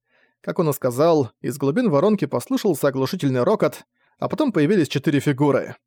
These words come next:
Каждая была закована в черные доспехи, их лиц нельзя было разглядеть, но от них исходила настолько неописуемая кровожадная аура, что все зрители одеревенели от страха. "Полководцы горы и моря!"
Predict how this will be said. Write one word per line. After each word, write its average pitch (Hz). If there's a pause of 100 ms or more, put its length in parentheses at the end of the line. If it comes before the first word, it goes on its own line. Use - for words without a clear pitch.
(260)
Каждая 151
была 139
закована 139
в -
черные 139
доспехи, 147 (340)
их 139
лиц 254
нельзя 202
было 123
разглядеть, 123 (160)
но 131
от 139
них 302
исходила 165
настолько 156
неописуемая 143
кровожадная 131
аура, 160 (300)
что 269
все 160
зрители 165
одеревенели 147
от 135
страха. 143 (540)
"Полководцы 139
горы 156
и 156
моря!" 151